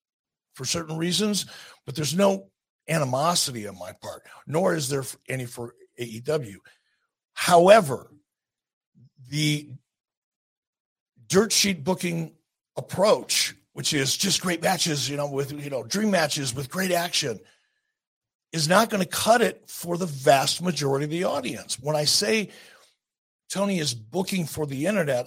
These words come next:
I mean he is booking for the internet wrestling community that loves to talk about it online.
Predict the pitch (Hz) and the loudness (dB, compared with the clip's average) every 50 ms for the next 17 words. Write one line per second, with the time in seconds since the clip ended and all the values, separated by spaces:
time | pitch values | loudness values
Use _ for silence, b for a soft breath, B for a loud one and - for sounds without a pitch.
0 | - - 139 143 143 151 156 156 139 135 165 165 151 135 120 110 117 156 170 160 | -6 -6 -6 -6 -4 -4 -4 -6 -6 -6 -6 -4 -4 -6 -6 -8 -8 -8 -8 -4
1 | 180 180 165 - - 165 151 147 139 151 165 180 208 202 196 190 180 156 143 156 | -4 -4 -4 -4 -6 -6 -6 -6 -6 -4 0 0 2 4 4 2 2 2 0 0
2 | 156 - - 160 151 143 131 - - 131 135 139 143 143 139 131 139 135 135 135 | 0 0 0 -2 -4 -6 -8 -10 -12 -10 -8 -6 -6 -6 -6 -4 -4 -6 -6 -6
3 | 127 120 117 117 113 117 127 139 147 143 - - - 143 123 - - 123 123 123 | -4 -6 -6 -6 -4 0 2 2 2 2 0 -2 -4 -6 -6 -4 -2 -2 -2 -2
4 | - 131 123 120 117 110 107 104 113 113 - _ _ _ _ _ _ _ _ _ | -2 -6 -4 -2 0 0 -2 -2 -6 -10 -14 _ _ _ _ _ _ _ _ _
5 | _ _ _ _ - 113 113 110 110 104 - - 73 - | _ _ _ _ -6 -6 -4 -4 -4 -6 -6 -6 -8 -10